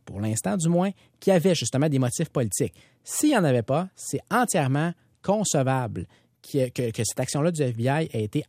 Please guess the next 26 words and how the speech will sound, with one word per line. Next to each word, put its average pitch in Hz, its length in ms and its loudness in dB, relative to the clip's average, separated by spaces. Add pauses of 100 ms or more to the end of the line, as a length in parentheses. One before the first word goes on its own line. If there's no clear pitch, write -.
entièrement 151 480 0
légitime 143 560 -2
et 123 80 -4
que 151 120 0
Donald 117 280 0
Trump 160 300 -2 (240)
fait - 200 -2
encore 151 480 0
actuellement 120 460 -2
dans 131 120 0
l'hyperbole. 110 600 0 (480)
Par 208 160 2
contre, 190 380 0
si - 380 -4
on 147 140 2
démontre 143 420 0
éventuellement 135 580 0 (380)
qu'il - 140 2
y - 20 8
avait 156 200 6
mo-, 165 100 4 (180)
motif 123 320 -4
politique, 127 460 -4 (340)
que 131 100 -4
l'administration 127 520 2
Obama 143 340 2